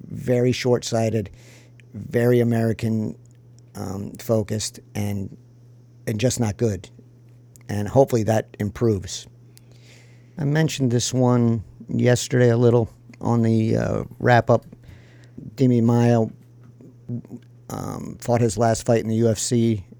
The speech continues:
lost to Bilal Muhammad, uh, unanimous decision. And at the post-fight press conference, White said,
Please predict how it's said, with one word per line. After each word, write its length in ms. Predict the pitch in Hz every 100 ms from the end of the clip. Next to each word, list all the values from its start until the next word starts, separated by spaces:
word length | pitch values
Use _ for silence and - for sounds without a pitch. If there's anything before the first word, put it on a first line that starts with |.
| - -
lost 480 | 110 110 110 - -
to 240 | 117 113
Bilal 240 | 101 110
Muhammad, 600 | 107 104 107 110 110 104 - - - - - - - -
uh, 220 | - -
unanimous 500 | - 107 110 117 110
decision. 560 | - 104 123 104 117 104 - - - - - -
And 680 | 107 107 110 107 104 95 - -
at 160 | 110 110
the 80 |
post-fight 420 | 104 120 - 110 -
press 320 | 113 110 -
conference, 560 | 113 110 98 107 -
White 380 | - 101 110 - - -
said, 500 | - 110 104 98